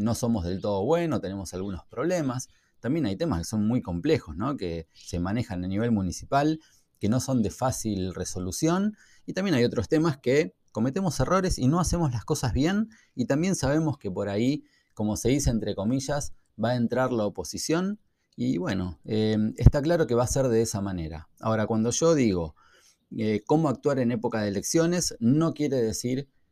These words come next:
que estoy de acuerdo con ponerse a vender humo, ¿no? Esto que decimos, empezamos a tener un discurso para tal o cual cosa que nada que ver,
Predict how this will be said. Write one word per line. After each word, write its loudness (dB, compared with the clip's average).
que -4
estoy 0
de 4
acuerdo 0
con 0
ponerse -2
a 0
vender 0
humo, -4
¿no? 0
Esto 2
que 2
decimos, 2
empezamos 0
a 2
tener 0
un 0
discurso 2
para -2
tal 0
o 0
cual 0
cosa 0
que -8
nada 0
que -4
ver, 2